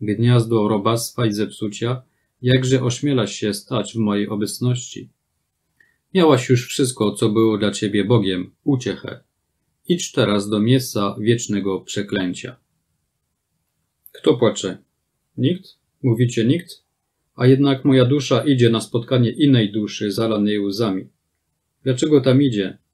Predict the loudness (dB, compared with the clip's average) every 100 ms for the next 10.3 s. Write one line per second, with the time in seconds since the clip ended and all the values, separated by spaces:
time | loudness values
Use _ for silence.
0 | -12 -4 0 0 0 0 0 -4 -8 -6
1 | 0 0 0 -2 0 0 -2 -4 -4 -2
2 | -2 -2 -4 -2 -2 -2 -4 -6 _ _
3 | _ -4 -4 -4 -14 _ _ _ _ -4
4 | 0 4 4 4 6 6 6 2 0 -2
5 | -2 -4 -4 0 2 2 0 0 0 -2
6 | -6 -10 -14 -20 _ _ _ _ _ -6
7 | -4 0 -2 0 -2 -2 -2 -4 -2 -2
8 | 0 0 2 2 0 -2 -4 -4 -4 -2
9 | -4 -4 -2 -2 0 0 -2 -6 -4 -2
10 | -2 -6